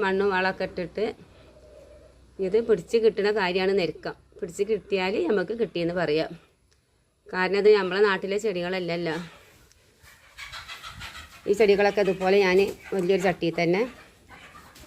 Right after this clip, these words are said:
എല്ലാം കൂടെ വെച്ച് കൊടുത്തിട്ടുണ്ട്. ഈ ഒരു വള്ളിച്ചെടി ഇതുപോലത്തെ ഒരു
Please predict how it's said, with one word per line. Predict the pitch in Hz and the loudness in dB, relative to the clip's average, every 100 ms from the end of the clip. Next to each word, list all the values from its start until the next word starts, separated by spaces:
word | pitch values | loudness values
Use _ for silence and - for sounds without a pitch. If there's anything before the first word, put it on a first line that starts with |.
| - 175 | -10 -2
എല്ലാം | 175 175 | 2 2
കൂടെ | 185 190 233 - _ _ - | 2 0 -2 -4 _ _ -6
വെച്ച് | 170 165 190 | -6 0 0
കൊടുത്തിട്ടുണ്ട്. | - 160 - 151 147 208 320 170 _ _ _ - - - - - - - - - - _ - - - - - - 214 | 0 -4 -4 -4 -2 -4 -6 -14 _ _ _ -20 -20 -20 -20 -20 -20 -20 -20 -20 -20 _ -20 -20 -20 -20 -20 -4 2
ഈ | 233 | 2
ഒരു | 240 | 4
വള്ളിച്ചെടി | 208 185 190 208 247 | 4 4 2 2 2
ഇതുപോലത്തെ | 185 190 185 190 220 | -2 0 2 2 4
ഒരു | 208 | 4